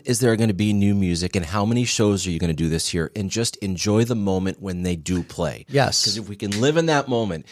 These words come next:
Speaker 1: and hear Sugar and Toxicity and Forest back to back to back,
Speaker 2: Yeah.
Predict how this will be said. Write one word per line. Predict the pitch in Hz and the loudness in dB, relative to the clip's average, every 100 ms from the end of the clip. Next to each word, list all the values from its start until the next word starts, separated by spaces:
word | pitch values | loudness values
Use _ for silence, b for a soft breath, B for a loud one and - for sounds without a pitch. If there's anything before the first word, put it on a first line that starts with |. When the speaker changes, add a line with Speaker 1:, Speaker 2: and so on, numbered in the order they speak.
| B - | B -8
Speaker 1:
and | 120 | -4
hear | 123 131 | 0 -2
Sugar | - - 131 135 120 104 | -2 -2 0 2 0 -2
and | 113 113 | -8 -6
Toxicity | 135 117 - 117 - 135 104 95 120 | -6 -6 -2 -2 -2 -2 -2 -2 -6
and | 120 | -10
Forest | - 190 202 160 110 - - | -10 -2 2 2 0 -4 -6
back | 175 156 | -4 -4
to | - | -6
back | - 160 156 | -2 0 0
to | - | -4
back, | 120 175 170 - - | 0 2 2 -2 -6
Speaker 2:
Yeah. | 127 120 | -2 -2